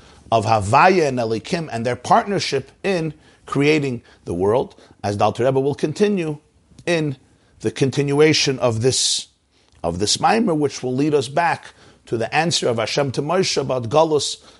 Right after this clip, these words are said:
and Gulas Mitzrayim, and we will continue Be'ezer Hashem this Maimer on Monday morning, seven thirty A M, right here on the yeshiva dot net. Just to remind you again, tonight, in honor of the Yahrzeit of the Balatanya, eight o'clock,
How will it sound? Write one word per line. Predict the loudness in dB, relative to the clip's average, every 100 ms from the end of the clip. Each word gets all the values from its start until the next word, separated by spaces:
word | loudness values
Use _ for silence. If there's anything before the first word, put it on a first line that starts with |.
| -12
and | -6
Gulas | -2 0 0 -4
Mitzrayim, | -6 -2 2 2 2 -2 -10 -20 -8
and | -4
we |
will | -2
continue | -2 -4 -2 -2 0
Be'ezer | 2 0 0
Hashem | 0 0 0 -2 -2 -10 _ _
this | -2 -2 0
Maimer | 0 0 -2 -6 -2
on | -2 -2 -6
Monday | -6 -2 -2
morning, | -2 -4 -4 -4 -8 -14 -20 -12
seven | 2 4 4 0
thirty | 0 2 2 0
A | -2 -2
M, | -2
right | -2 -4
here | -4 -4
on | -4
the | -4
yeshiva | -6 -6 -6 -6
dot | -6 0
net. | 0 0
Just | -4 -6
to | -6
remind | -2 0 0
you | -2 -4
again, | -2 -4
tonight, | -4 -2 0 0 -2 -12 -20 _ -20 -12
in | -2
honor | 0 2 2
of | 0
the | 0
Yahrzeit | 0 0 -2 -6
of | -6
the | -6
Balatanya, | -6 -6 0 0 0 -2
eight | -4 -6
o'clock, | -6 -2 -2 -2 -10